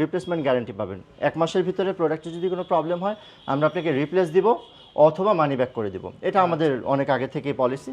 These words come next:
Speaker 1: so আপনি চেঞ্জ পাবেন ইনশাআল্লাহ। And যারা একদম এলিট বুক পারচেজ করতে চাচ্ছেন, যাদের ডিসপ্লে ছোট দরকার,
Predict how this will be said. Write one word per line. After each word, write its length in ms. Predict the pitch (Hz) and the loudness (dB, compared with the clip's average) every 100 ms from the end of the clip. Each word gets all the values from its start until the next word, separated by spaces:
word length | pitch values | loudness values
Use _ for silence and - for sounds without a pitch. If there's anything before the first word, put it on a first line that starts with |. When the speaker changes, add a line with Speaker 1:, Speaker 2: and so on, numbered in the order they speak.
| - | -6
Speaker 1:
so 40 | 143 | -4
আপনি 100 | 135 131 | -4 -6
চেঞ্জ 140 | 123 - | -8 -4
পাবেন 220 | 110 98 | -4 -4
ইনশাআল্লাহ। 380 | 95 101 95 90 - - - - - | -8 -10 -10 -12 -16 -20 -20 -20 -4
And 280 | 123 127 120 139 120 | 0 2 0 -4 6
যারা 340 | 139 143 160 160 | 10 12 12 10
একদম 260 | 131 160 156 | 6 0 0
এলিট 240 | 135 143 147 | -2 -2 -6
বুক 80 | 165 | -4
পারচেজ 240 | 135 - 104 | -4 -6 -10
করতে 240 | 110 110 104 | -10 -8 -8
চাচ্ছেন, 280 | 101 - 92 98 | -8 -10 -12 -6
যাদের 360 | 123 131 107 | -4 -4 -6
ডিসপ্লে 300 | 113 - 143 135 | -10 -6 -4 -2
ছোট 160 | 165 165 | -4 0
দরকার, 340 | 131 113 | -2 -2